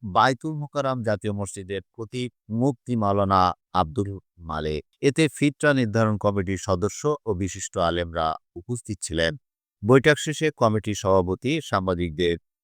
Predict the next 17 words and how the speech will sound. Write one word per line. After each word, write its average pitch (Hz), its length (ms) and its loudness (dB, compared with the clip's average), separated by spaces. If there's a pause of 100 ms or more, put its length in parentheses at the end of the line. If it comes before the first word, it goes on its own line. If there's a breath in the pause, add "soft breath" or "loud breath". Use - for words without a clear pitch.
(100)
ফিতরার 123 500 0
হার 80 360 0 (340)
জানান। 73 460 -4 (240)
এই 131 160 6
ছিল 160 200 0
আমার 156 200 0
আজকের 143 320 0
সংবাদে। 120 500 4
আশা 107 280 2
করি 98 280 -2 (160)
ভিডিওটি 90 400 -6
আপনাদের 87 380 -8
ভালো 95 260 -2
লেগেছে। 131 360 -4
আপনারা 123 380 0 (400)
ভালো 104 240 0
থাকুন 113 400 -4